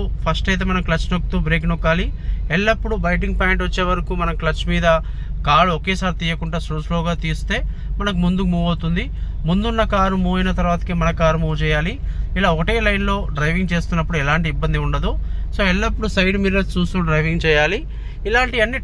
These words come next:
టెక్నిక్స్ మీకు అన్నీ అర్థమవుతుంటాయి. So, అలా అర్థం చేసుకుంటూ మీరు రాను రాను రెగ్యులర్గా సాధన చేసినట్టయితే మీకు చాలా పర్ఫెక్ట్గా డ్రైవింగ్ చేయడం అయితే వచ్చేస్తుంది. ఇక్కడ చూడండి, నేను చాలాసేపటి నుంచి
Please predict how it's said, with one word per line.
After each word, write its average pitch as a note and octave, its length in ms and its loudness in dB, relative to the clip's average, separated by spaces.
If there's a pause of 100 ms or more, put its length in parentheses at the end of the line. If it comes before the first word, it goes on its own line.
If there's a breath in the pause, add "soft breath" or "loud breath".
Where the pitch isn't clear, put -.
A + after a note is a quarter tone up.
టెక్నిక్స్ B3+ 580 -6 (120)
మీకు A3 220 -4 (180)
అన్నీ A#3 240 0
అర్థమవుతుంటాయి. F#3+ 640 0 (520 loud breath)
So, A#3+ 140 0
అలా G#3+ 180 4
అర్థం A#3 280 -2
చేసుకుంటూ B3 340 -4 (100)
మీరు G#3 220 -2
రాను G#3 240 2
రాను A#3 220 2 (260)
రెగ్యులర్గా A3 460 0 (100)
సాధన F3 240 2 (100)
చేసినట్టయితే F3+ 540 -2 (500 loud breath)
మీకు F#3+ 160 -2 (140)
చాలా G3 180 4 (100)
పర్ఫెక్ట్గా G#3 560 -2
డ్రైవింగ్ F3 360 -2
చేయడం E3+ 240 0
అయితే A3 200 -4
వచ్చేస్తుంది. D#3+ 500 -4 (460 loud breath)
ఇక్కడ F3 240 0
చూడండి, G#3 300 2
నేను G3 180 0
చాలాసేపటి F#3 600 2
నుంచి F#3+ 200 -4